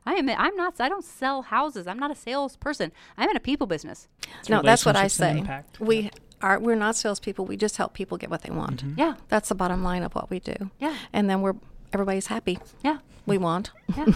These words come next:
Speaker 1: And that's when it's getting out of the business. It's helping create those things that they want at that time that they need it.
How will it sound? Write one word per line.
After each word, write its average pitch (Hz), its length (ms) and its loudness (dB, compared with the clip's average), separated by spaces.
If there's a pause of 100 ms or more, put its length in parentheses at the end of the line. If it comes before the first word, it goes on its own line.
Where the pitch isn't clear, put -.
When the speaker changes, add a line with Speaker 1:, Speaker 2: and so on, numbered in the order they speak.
(260)
Speaker 1:
And 262 140 6
that's 277 200 4
when 285 140 2
it's - 200 -4
getting 247 340 -2
out 269 140 0
of 339 80 0
the 277 60 0
business. 190 340 -4
It's - 100 -16
helping 247 280 -2
create 233 280 0
those 233 160 -2
things 240 280 -6
that 226 180 -4
they 226 120 -2
want 262 540 -4 (240)
at 208 220 -10
that 220 220 -8
time 233 560 -8 (400)
that 220 120 -10
they 226 140 -6
need 233 220 -4
it. - 160 -8